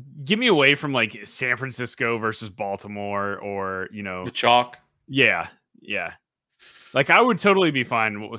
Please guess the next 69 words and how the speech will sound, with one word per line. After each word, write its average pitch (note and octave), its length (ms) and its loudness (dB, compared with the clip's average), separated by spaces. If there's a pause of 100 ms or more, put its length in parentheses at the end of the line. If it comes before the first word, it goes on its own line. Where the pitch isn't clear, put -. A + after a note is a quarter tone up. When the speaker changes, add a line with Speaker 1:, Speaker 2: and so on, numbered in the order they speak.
(160)
Speaker 1:
if A#2+ 200 -8
Cleveland A2 420 -6
made G2+ 180 -4
the F#2+ 80 -10
Super G2+ 260 -12
Bowl, F#2 180 -8
you F#2+ 100 -10
know? G#2+ 220 -10 (200)
Like, G#2 300 -8 (500)
that C#3 60 -4
would D3 100 -2
be D3+ 80 -4
cr-, - 260 -12
that C#3+ 60 0
would E3+ 100 2
be E3+ 80 0
such C#3 300 -2
a C#3+ 40 0
storyline. G#2 640 -4 (420)
Speaker 2:
If, F3+ 160 2
if, G3+ 300 4
if, F3+ 160 4
if F#3 140 0
the E3+ 80 2
Browns F3+ 300 6
made F#3 80 2
it F3 80 0
to - 40 -14
the C3+ 60 -12
Super C#3+ 180 -6
Bowl, C3 100 2
I C3 180 6
will C#3+ 160 -2
be B2 100 -4
rooting A#2+ 220 -4
for - 80 -16
the A2 60 -8
Browns. G#2+ 340 -6
I A2+ 100 0
don't B2 140 -4
care, A2+ 320 -2 (100)
like, A2 160 -4
at G#2+ 120 -2
all. A2+ 260 0
Speaker 1:
Well, D3 80 0
that D#3 80 8
Speaker 2:
Like, E3+ 80 8
Speaker 1:
would, D3 80 -6
Speaker 2:
it's C3+ 80 -4
Speaker 1:
that D3+ 60 4
Speaker 2:
just E3 100 6
Speaker 1:
would F#3 80 6
have E3+ 80 4
Speaker 2:
gonna D#3 100 4
Speaker 1:
mean C#3+ 300 -2
Flacco C#3 640 2
would C3+ 100 0
have B2 160 -6
pulled C3+ 260 -4
the A#2+ 80 -6
Stafford A#2+ 520 0
and G#2+ 120 -6
gone A#2 200 0
into A#2 220 -4
Baltimore A2+ 540 -4
and G2+ 100 -10
beat G#2 160 -8
the G#2+ 120 -8
Ravens. G2+ 480 -10